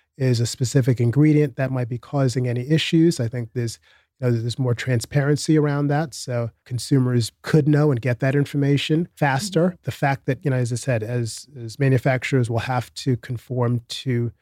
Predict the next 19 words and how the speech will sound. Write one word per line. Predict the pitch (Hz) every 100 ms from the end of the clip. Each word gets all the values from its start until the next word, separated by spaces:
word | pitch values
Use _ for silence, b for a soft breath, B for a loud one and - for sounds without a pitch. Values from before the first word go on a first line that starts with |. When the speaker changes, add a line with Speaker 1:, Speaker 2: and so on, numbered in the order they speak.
| _ _ _ _
Speaker 1:
showing | - - 143 147 135
that | 120
they've, | 117 120 - _ 180 _ _ _ _
they're | 139
doing | 127 135 120
some | - 139
sort | 147
of | 123
testing | - 139 - 170 180
to | 127
prove | - 131 120
the | 117
product | - 127 117 -
is | 113
safe, | 143 147 123
I |
think | 120 110
that's | 120 123
a | 123